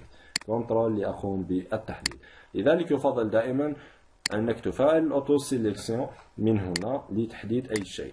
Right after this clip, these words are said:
فقط تحدد من هنا يتم تحديده في الطبقات، ويمكنك تحديد الطبقة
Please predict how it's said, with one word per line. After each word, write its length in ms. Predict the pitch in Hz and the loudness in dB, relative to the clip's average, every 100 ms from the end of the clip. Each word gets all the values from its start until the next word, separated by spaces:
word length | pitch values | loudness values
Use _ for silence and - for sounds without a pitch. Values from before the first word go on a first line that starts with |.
| - | -8
فقط 360 | 120 117 107 | -2 0 0
تحدد 400 | 101 120 110 95 | 0 0 0 -2
من 160 | 107 110 | -2 0
هنا 260 | 117 151 151 | 0 0 -2
يتم 280 | 127 131 | 0 0
تحديده 640 | 120 - 107 107 110 120 131 | -2 -4 -2 2 4 6 4
في 360 | 127 117 - | 0 -2 -2
الطبقات، 680 | 110 101 85 - 131 165 165 | -2 0 -2 -2 0 0 0
ويمكنك 540 | 135 117 113 117 110 - | 0 0 0 -2 -2 -8
تحديد 440 | - 113 107 - | -10 -2 -2 0
الطبقة 580 | 107 - 101 92 - | -6 -2 0 0 0